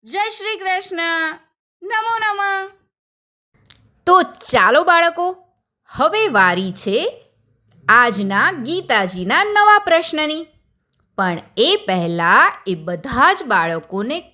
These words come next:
ખૂબ ખૂબ અભિનંદન કે જેમણે ગયા પ્રશ્નનો સાચો જવાબ આપ્યો છે. ગયા પ્રશ્નનો જવાબ છે કુરુક્ષેત્રના મેદાનમાં ભગવાન શ્રી કૃષ્ણએ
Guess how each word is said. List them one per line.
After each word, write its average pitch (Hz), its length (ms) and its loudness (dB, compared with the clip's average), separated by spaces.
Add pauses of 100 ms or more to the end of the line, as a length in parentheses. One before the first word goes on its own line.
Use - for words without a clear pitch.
ખૂબ 427 520 4
ખૂબ 381 260 -2
અભિનંદન 185 760 -2 (460)
કે 196 120 0
જેમણે 226 880 0 (280)
ગયા 285 340 4
પ્રશ્નનો 214 800 -2
સાચો 392 760 -2
જવાબ 226 360 4
આપ્યો 170 320 -6
છે. - 220 -18 (1300)
ગયા 214 380 4
પ્રશ્નનો 196 640 -4
જવાબ 208 420 2
છે - 640 -6
કુરુક્ષેત્રના 208 960 0
મેદાનમાં 233 880 0
ભગવાન 185 520 -4
શ્રી 285 400 0
કૃષ્ણએ 220 880 0